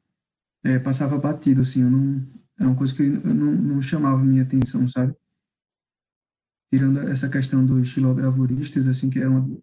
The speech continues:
um trabalho que eu admirava, mas eu não ia em exposições, eu não ia em museus, eu não ia em galerias, sabe? Eu era muito mais voltado pra música.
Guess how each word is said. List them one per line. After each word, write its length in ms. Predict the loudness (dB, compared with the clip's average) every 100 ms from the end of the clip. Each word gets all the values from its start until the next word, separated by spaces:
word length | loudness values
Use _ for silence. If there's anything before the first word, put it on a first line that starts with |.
| -8
um 120 | -6
trabalho 340 | -2 -2 -2
que 60 | -2
eu 40 | 0
admirava, 640 | 2 2 2 0 -4 -8 _ _ _ _ _ _ _
mas 180 | -2 0
eu 80 | 0
não 240 | 2 2
ia 140 | 2 0
em 80 | -4
exposições, 640 | -4 0 0 0 0 2
eu 80 | 2
não 120 | 4
ia 100 | 4
em 120 | 2
museus, 480 | 2 2 2 2 2
eu 60 | 2
não 140 | 4
ia 60 | 2
em 140 | 2
galerias, 760 | 0 0 0 0 0 0 -4 -12 _ _ _ _ _ _ _ _ -6
sabe? 280 | -2 -2 -4 -10 _ _ _ -4
Eu 80 |
era 80 | 0
muito 240 | 2 0 -2
mais 140 | -4
voltado 720 | -4 -4 -4 -4 -4 -4 -12 -18 _
pra 100 | -6
música. 460 | -2 0 0 -2